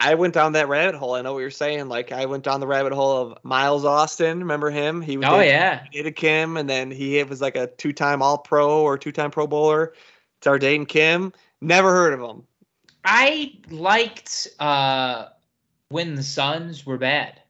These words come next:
Speaker 2: uh, because I don't N B A is not, like, my favorite, uh, sport, but I don't mind going. Going to an N B A game, it's pretty fun. Uh, but so when the Bulls were in town, it was nice to grab tickets for forty bucks.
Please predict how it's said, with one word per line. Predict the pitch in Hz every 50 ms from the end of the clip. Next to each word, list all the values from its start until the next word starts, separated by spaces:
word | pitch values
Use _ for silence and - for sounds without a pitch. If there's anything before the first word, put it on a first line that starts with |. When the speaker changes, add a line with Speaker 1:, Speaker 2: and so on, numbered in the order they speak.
| _ _ _ -
Speaker 2:
uh, | 123 120 117 113
because | 110 127 117 - - 131 131 131 131 127 123 - - - - _ _ _ _ _ _ _ -
I | 147 175
don't | 202 208 180 - - _ _ _ _ _ _ _
N | - 160 180 202
B | 208 220 208
A | 214 214 208
is | 190 151
not, | 143 151 160 170 170 170 170
like, | 160 151 147
my | 147 139 131
favorite, | 135 - 139 143 147 147 143 147 151 147 143 143 - _ _ -
uh, | 131 131 127 123 123 120 120 123 123 123 123 131
sport, | 131 - - - 147 147 160 170 170 - - 139
but | 147 143 135 135 139 - - _ - _
I | -
don't | 247 285 277
mind | 262 254 220
going. | 180 214 226 151 - -
Going | 117 117 147 185 202 202
to | 196 190
an | 175 156
N | 160 165
B | 165 160 151
A | 156 156
game, | 160 170 165 165 165 165 -
it's | _ -
pretty | - _ 233 226
fun. | 220 220 208 170 127 101 - - _ _ _ _ _ _ _ -
Uh, | 143 131 160 151 123 - -
but | 143 139 139 139 -
so | - - 185
when | 170 170 170
the | 165 147
Bulls | 139 170 180 202 202 180
were | 180 175
in | 160 147
town, | 139 160 160 160 165 160
it |
was | 156 151 143 135
nice | 160 165 170 165 -
to | - 170
grab | 151 147 135 113 - - 131 139 151 156 151 139
tickets | - 185 190 185 165 135 -
for | - - 139 131
forty | 135 - 151 147 143 143
bucks. | 139 156 165 151 - - - - - - - -